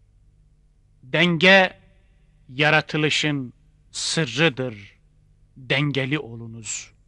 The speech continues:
Denge mahlukatın tabi olduğu en büyük kanundur. Denge sünnetullah'tır. Kainat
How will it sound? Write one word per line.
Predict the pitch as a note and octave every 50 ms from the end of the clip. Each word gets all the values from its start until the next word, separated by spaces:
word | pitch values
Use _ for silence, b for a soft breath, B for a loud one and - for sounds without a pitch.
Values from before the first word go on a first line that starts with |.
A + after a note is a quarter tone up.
| _ _ _ _ _ _ _ _ _ _ _ _ _ _ _ _ _ _ -
Denge | C#3 E3 F#3 G3 G3 F3 G#3
mahlukatın | G#3 G#3 G3+ F#3+ D3 D#3+ G3+ A3+ G#3 - - G#3+ G#3 - - A#3 A3+ G3+
tabi | - - - F3+ F#3+ F#3 F3 A#3 C4 A#3+
olduğu | G#3 G3+ F#3 F3+ D#3+ D#3 F#3+ F#3 F3 E3 - -
en | G#3 A3+ B3 B3+ A3+ F#3+ D#3+ C3+
büyük | D3 D3+ D3 C#3 C#3 - _ -
kanundur. | - - C#3 C#3 C#3 C#3 C3+ C3 B2+ A#2 B2+ C3 A#2+ A2 G#2+ - _ _ _ _ _ _ _ _ _ _ _ _ _ _ _ _ _
Denge | - B2+ D3+ D#3 D#3 D3+ C#3 D#3 D#3 D#3+ D#3 D3+ D3+ - _ _ _ _ _ _
sünnetullah'tır. | - - - - D3+ C#3 C3 C3 - - - B2+ A#2+ B2 B2 C#3 D3 - - _ - C3+ B2 A2 G#2+ G#2+ _ _ _ _ _ _ _ _ _ _ _ _ _ _ _ _ _ - -
Kainat | D#3+ D#3 D#3 E3 E3+ E3+ E3+ F3 F#3+ G3 F#3+ F#3 - - - - -